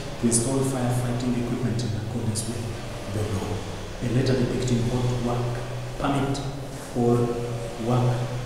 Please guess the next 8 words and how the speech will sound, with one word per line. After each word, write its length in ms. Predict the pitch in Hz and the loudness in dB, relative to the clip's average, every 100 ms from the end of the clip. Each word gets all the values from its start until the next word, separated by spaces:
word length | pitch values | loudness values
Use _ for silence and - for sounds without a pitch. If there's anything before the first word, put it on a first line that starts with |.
| - | -4
permit 300 | - 131 143 135 - - 135 | 0 0 2 0 -2 -4 -4
is 180 | 117 - | -2 -2
required 380 | 98 101 110 104 104 - - - - | -2 -2 -2 -2 -4 -6 -8 -8 -6
from 160 | 101 98 120 | -2 -2 -2
either 160 | 117 110 | -2 -2
the 120 | 104 | -2
fire 440 | - 107 107 - 135 | -4 -4 -4 -4 -2
office 520 | 131 120 - - | 0 0 0 -2